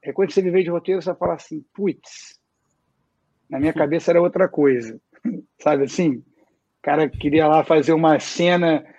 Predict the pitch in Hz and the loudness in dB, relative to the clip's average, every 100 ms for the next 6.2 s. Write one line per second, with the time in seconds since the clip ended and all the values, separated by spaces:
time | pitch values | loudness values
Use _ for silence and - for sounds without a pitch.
0 | _ _ - 160 165 160 156 143 135 123 | _ _ -4 0 2 4 4 4 0 -4
1 | - 151 156 165 175 151 160 - 165 196 | -4 -2 0 2 0 -2 -6 0 2 2
2 | 202 196 185 185 165 185 160 - 185 180 | 0 -6 -8 -8 -6 -6 -8 -6 -6 -4
3 | 185 165 185 170 170 175 160 160 180 165 | -6 -2 -2 -2 -4 -4 -2 -2 -2 -4
4 | 180 170 165 160 170 165 175 160 - 160 | -6 -6 -4 -6 -8 -8 -6 -4 0 2
5 | 165 151 147 160 135 - 127 120 147 139 | 2 -2 -2 0 2 -2 -16 -10 -4 -4
6 | 123 | -6